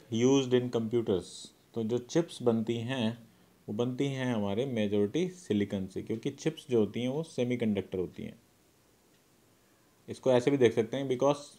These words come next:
सेमीकंडक्टर डिवाइस होती हैं सभी, सभी। अब इसमें क्रोमियम, लेड और सिलिक-, सिल्वर, ये तीनों जो हैं ये कंडक्टर हैं,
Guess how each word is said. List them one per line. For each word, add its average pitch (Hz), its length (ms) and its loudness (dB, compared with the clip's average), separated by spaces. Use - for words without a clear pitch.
सेमीकंडक्टर 123 880 -2
डिवाइस 117 680 2
होती 117 200 -4
हैं 135 120 -4
सभी, 110 300 0
सभी। 110 280 -2
अब 120 140 6
इसमें 147 280 0
क्रोमियम, 143 600 6
लेड 127 320 10
और 139 80 10
सिलिक-, 127 460 2
सिल्वर, 117 560 6
ये 131 60 2
तीनों 143 360 4
जो 151 160 8
हैं 143 180 8
ये 151 100 6
कंडक्टर 113 520 6
हैं, 107 200 0